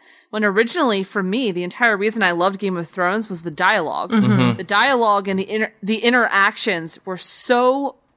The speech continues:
Speaker 1: were so witty and so fun and interesting to
Speaker 3: Mm-hmm.
Speaker 1: watch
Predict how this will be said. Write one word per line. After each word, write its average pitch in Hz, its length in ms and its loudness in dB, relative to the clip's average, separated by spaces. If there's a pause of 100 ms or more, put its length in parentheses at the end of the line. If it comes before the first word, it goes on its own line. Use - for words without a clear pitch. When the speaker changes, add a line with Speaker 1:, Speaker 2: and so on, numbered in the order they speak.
Speaker 1:
were 202 100 -4
so 254 560 0
witty 214 600 -2 (180)
and 190 160 -4
so 240 180 0
fun 226 560 0
and 180 200 -6 (100)
interesting 202 600 -4
to 113 100 -8
Speaker 3:
Mm-hmm. 120 100 -4
Speaker 1:
watch - 440 0